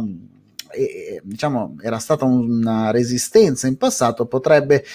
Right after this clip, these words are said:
essere un supporto per i prezzi. Una volta rotta quest'area potremo vedere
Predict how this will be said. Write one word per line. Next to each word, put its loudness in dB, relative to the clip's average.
essere 4
un 4
supporto 2
per 2
i 0
prezzi. -6
Una -2
volta 2
rotta 2
quest'area -4
potremo -2
vedere 2